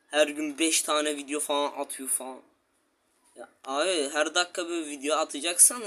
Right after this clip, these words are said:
cidden yani bu bence çok saçma bir şey. Yani video atıyorsun ama saçmalığa bak. Yani saçmalık dediğim şu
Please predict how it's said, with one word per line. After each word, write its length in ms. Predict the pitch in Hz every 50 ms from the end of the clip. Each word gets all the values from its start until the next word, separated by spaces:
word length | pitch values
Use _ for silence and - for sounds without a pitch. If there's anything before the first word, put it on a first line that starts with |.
| 165 113 104 - - _ _ - _ _ _ _ _ _ _ -
cidden 320 | 135 143 - - 185 190
yani 400 | 180 165 151 139 135 135 127 120
bu 60 | 127 135 127 120 113 -
bence 240 | 139 151 156 160 165
çok 260 | - - 202 180 -
saçma 420 | - 165 151 - - 170 165 165
bir 40 | 160
şey. 260 | - - 120 110 110 - - -
Yani 220 | 135 131 117 123 117
video 280 | 131 139 127 127 147 -
atıyorsun 640 | - 160 160 - - 202 190 165 - - 170 175 214 - - - - - _ _ _ _ _ -
ama 280 | 147 165 180 190 202
saçmalığa 720 | 190 - - - 160 165 - 185 190 202 220 226 226 208 165
bak. 320 | 127 117 - - - - _ _ _ _ _ _ _ _ _ _ _ _ _ _ _ _ _ _ _ _ _ _ _ _ _ _ _ _ _ - - - - - - - - _ _ _ _ _ _ _ _ _ - - _ _ _ _ _ _ _ _ _ _ _ _ _ _ _ _ _ _ _ _ _ _ _
Yani 200 | - 135 139 120 -
saçmalık 720 | - - - - - 139 139 - - 160 170 185 202 185 175
dediğim 300 | 185 185 185 208 214 190
şu 220 | - - - -